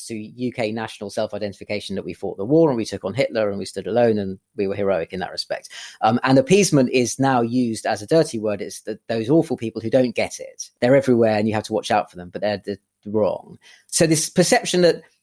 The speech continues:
that was exactly what the mainstream establishment thought should be done is not very well recognized in this country. And I wonder, <laughs> but for obvious reasons, but I wonder if it makes sense, you know, to speak of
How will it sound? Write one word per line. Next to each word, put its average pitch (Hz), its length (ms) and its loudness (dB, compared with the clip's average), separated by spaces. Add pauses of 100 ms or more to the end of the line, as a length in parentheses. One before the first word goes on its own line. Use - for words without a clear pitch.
(120)
that 190 220 2
was 156 320 4
exactly 156 440 0
what 143 260 2
the 120 120 -4 (140)
mainstream 160 640 2
establishment 127 600 -6
thought 139 200 -4
should - 180 -8
be 113 140 -10
done 107 480 -4
is 110 140 -8
not - 280 2
very 139 220 4
well 120 180 4
recognized 98 540 -6
in 69 80 -20
this 76 120 -20
country. - 420 -20 (340)
And 143 100 0
I 180 80 8
wonder, 240 320 6 (180)
<laughs> - 140 -20
but 180 140 2
for 160 140 4
obvious 143 300 0
reasons, 196 460 -2 (280)
but 147 100 -4
I 180 60 6
wonder 226 240 2
if 185 180 -2
it 170 120 -6
makes 175 260 -2
sense, 131 460 -4
you 120 80 -4
know, 90 120 -10 (320)
to 151 120 -8
speak 175 460 -4
of 117 340 -6